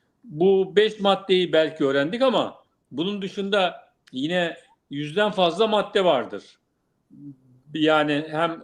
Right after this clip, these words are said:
e, Osimhen'i ilgilendiren, Osimhen'in ailesini ilgilendiren, Napoli tarafını ilgilendiren başkaca başkaca maddeler var. Bu maddelerde de, e, bugün de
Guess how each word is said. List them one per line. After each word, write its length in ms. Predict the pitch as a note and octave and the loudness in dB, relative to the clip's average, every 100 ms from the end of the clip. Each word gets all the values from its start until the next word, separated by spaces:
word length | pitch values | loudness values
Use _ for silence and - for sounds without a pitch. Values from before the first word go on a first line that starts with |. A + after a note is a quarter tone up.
| E3 | -8
e, 100 | C#3+ C3+ C3 B2+ C3 B2 C#3 C#2 D2 D2 - - - _ _ - | -4 -2 -2 -4 -6 -8 -12 -14 -18 -20 -20 -20 -20 _ _ -8
Osimhen'i 500 | D#3+ - E3 D#3 D3+ | -6 -6 -4 0 0
ilgilendiren, 800 | D3 C#3 C#3+ C#3 C3+ C#3 C#3 - | 0 0 0 0 0 0 0 -6
Osimhen'in 500 | A2 G2+ A#2+ C3 D3+ | -14 -14 -8 -4 -2
ailesini 560 | D3 C#3+ C#3+ C#3+ D#3 C#3+ | 0 0 0 -4 -4 -4
ilgilendiren, 720 | C#3+ C3 C#3 C#3 C3+ D3 C#3 | -4 -2 -2 -2 -2 -2 -2
Napoli 380 | A#2 - C3+ D3+ | -4 -4 -6 -4
tarafını 440 | D#3+ D#3 D#3 D#3+ | -2 -2 -4 -8
ilgilendiren 720 | D3+ C#3+ C#3 B2 A2+ F3+ B3 - _ _ _ _ _ | -10 -6 -4 -4 -4 -6 -6 -12 _ _ _ _ _
başkaca 440 | G3 F#3 F3 C#3+ C#3+ | -2 0 -2 -2 0
başkaca 680 | C#3+ - G#2+ D3 F#3+ - _ _ | -2 -2 -4 -2 -2 -4 _ _
maddeler 520 | C3 E3 E3 D#3+ D3+ A2 | -2 -2 0 0 2 2
var. 260 | D#3+ G3 | 0 -2
Bu 100 | G3 | -2
maddelerde 680 | F#3 F3 - E3 D#3+ D3 B2 | 0 0 -2 0 0 0 -2
de, 300 | B2+ F#3 - _ _ - | -2 -4 -10 _ _ -8
e, 320 | C3+ C3+ C#3 | -4 -4 -4
bugün 360 | F3+ F3+ F3 C3 | -4 -2 -2 0
de 340 | A2+ B2+ D3 | -2 -4 -10